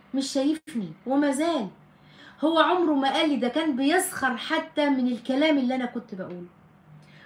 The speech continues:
وكان ي-، ي-، يعني كأنه بيستصغر الأمر دوت، وكأن الأمر ده بالنسبة له حاجة،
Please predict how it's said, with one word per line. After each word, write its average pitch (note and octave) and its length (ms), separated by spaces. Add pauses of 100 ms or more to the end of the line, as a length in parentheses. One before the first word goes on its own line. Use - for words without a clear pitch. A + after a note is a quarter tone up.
(140)
وكان C#4+ 520
ي-، A3+ 220
ي-، A#3 220
يعني A3+ 320
كأنه C#4 380
بيستصغر A#3 760
الأمر A#3 400
دوت، G#3+ 480
وكأن B3 560 (300)
الأمر C#4 380
ده C#4+ 140
بالنسبة A#3+ 540
له C4+ 140
حاجة، B3 480